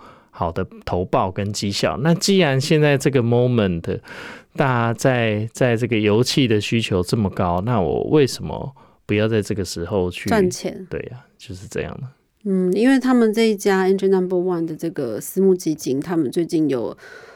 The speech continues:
Speaker 2: 投一个最大的投资案啊，他们花了大概七点八亿美元去入股那个巴西矿业，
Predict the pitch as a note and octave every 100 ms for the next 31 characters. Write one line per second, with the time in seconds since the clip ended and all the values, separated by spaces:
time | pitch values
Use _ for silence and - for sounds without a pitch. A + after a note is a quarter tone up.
0 | - _ _ - G3 G3 A3 A#3+ C4 C4+
1 | B3 G#3 F3 E3+ E3 F#3 F3 F3+ C#3 -
2 | E3 G#3 G3+ F#3 - G3 F#3+ F#3+ F#3+ F#3
3 | F#3 - A3+ G#3 D#3 E3+ F#3 F3 B2 F#2+
4 | A#2+ F2 F#3 E3 _ _ _ - A#3+ A3
5 | A3 F3+ - B2+ G#2 E3 - D3+ G2+ -
6 | F3+ F#3 - F#3+ - G3 - E3 - G3+